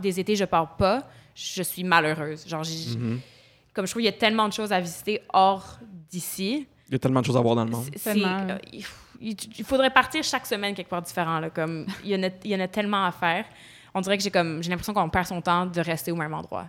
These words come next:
Speaker 1: J'ai vraiment envie de, de voir ailleurs. Je sais pas, je me sens toujours enrichie quand je reviens. Comme j'ai rencontré des gens, j'ai vu des paysages que j'avais jamais vus avant, j'ai découvert des trucs que je savais même pas qu'ils existaient.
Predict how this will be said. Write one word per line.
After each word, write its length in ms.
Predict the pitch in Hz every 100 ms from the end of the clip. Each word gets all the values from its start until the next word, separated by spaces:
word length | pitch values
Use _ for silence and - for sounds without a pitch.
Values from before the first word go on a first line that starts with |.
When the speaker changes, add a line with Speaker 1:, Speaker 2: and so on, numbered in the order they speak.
| -
Speaker 1:
J'ai 160 | 175 165
vraiment 240 | 165 170
envie 200 | 170 170
de, 500 | 165 156 165 80 71
de 120 | 180 165
voir 180 | 165
ailleurs. 380 | 165 165 160 160 - - - - - _ -
Je 60 | -
sais 120 | 196 220
pas, 160 | 185
je 60 | 190
me 60 |
sens 140 | 190 196
toujours 240 | 208 262 -
enrichie 320 | 196 190 220
quand 100 | 185
je 80 | 165
reviens. 320 | 165 160 156 - _ _ _
Comme 160 | - 180
j'ai 120 | 180
rencontré 380 | 180 185 185 202
des 120 | 190
gens, 300 | 175 220 233
j'ai 140 | 220 185
vu 180 | 175 185
des 120 | 190
paysages 400 | 196 175 185 180
que 40 |
j'avais 160 | 175 165
jamais 240 | 170 165
vus 120 | 165 170
avant, 420 | 160 180 208 220 - -
j'ai 280 | - 185 165 - _ _ _
découvert 420 | - 190 175 185
des 100 | 180
trucs 260 | 151 - 190
que 80 | 175
je 40 |
savais 120 | 165 156
même 100 | 160
pas 100 | 170
qu'ils 100 | 165
existaient. 500 | 160 - - 185